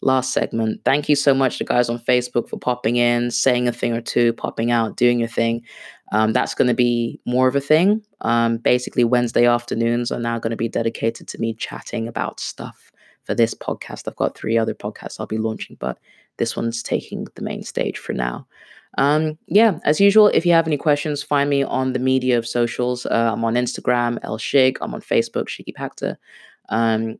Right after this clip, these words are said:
you can send me an email at hi shiggy at shiggy dot co dot U K. That's H I S H I G G I at Shiggy, same spelling, dot co dot U K. Um, or yeah,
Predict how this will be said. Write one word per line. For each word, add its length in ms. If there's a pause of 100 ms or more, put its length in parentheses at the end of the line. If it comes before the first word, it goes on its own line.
you 100
can 120
send 180
me 100
an 160
email 540
at 200
hi 240
shiggy 420
at 100
shiggy 320
dot 160
co 160
dot 160
U 140
K. 320
That's 380
H 320
I 380
S 200
H 240
I 180
G 220
G 240
I 420 (120)
at 360 (300)
Shiggy, 480 (220)
same 300
spelling, 460 (220)
dot 160
co 200
dot 140
U 100
K. 420 (380)
Um, 400 (100)
or 80
yeah, 220